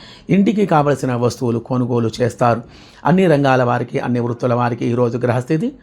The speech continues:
అనుకూలంగా ఉంటుంది. మరియు విదేశాలలో నివసించే వారికి ఈరోజు శుభ ఫలితాలు ఎక్కువగా ఉన్నందున అందరూ కూడా ఆనందంగా, సంతోషంగా ఉండగలరు.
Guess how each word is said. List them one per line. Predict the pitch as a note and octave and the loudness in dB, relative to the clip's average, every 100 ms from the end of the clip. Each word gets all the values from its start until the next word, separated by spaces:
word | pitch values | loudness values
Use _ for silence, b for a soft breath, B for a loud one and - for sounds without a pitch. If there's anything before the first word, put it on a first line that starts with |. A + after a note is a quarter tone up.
| B | B
అనుకూలంగా | A#2 A#2 B2 A#2+ A#2+ A#2 | -4 -2 -2 -2 0 0
ఉంటుంది. | A#2 A#2 A#2+ A#2 A#2+ B B B | -2 -2 -2 -2 -6 B B B
మరియు | A#2 A#2+ | 0 0
విదేశాలలో | A#2 D3 G3 G3+ E3+ D3 C#3 B2 | 2 2 2 2 0 2 0 -2
నివసించే | A#2+ A#2+ B2+ A#2 B2 | -2 -4 -4 -4 -2
వారికి | A#2+ B2 B2 B2+ G2+ B B B - | 0 -2 -2 -4 -4 B B B -2
ఈరోజు | F#3 E3 D#3+ D3 G#2 - | 2 4 4 2 -2 0
శుభ | C#3+ D3 | 0 2
ఫలితాలు | B2+ B2 B2 A#2+ - | 0 -2 -2 -2 -2
ఎక్కువగా | A#2+ - B2 A#2+ | -6 -4 -2 -2
ఉన్నందున | A2+ A#2+ B2+ D#3 F#3 - B B - | -2 -2 0 0 0 -6 B B -4
అందరూ | A#2 A#2 A2+ | -2 0 -2
కూడా | B2 E3 F#3+ - | 0 0 -2 -6
ఆనందంగా, | - A#2+ A#2+ A#2+ A#2+ B2 A2+ C#3+ | -4 -2 0 0 0 0 -2 -4
సంతోషంగా | D#3+ E3+ C#3 C3 A#2 A#2 | -4 0 -2 0 -2 0
ఉండగలరు. | A2 A#2 B2 C#3 D#3+ | 0 0 0 2 0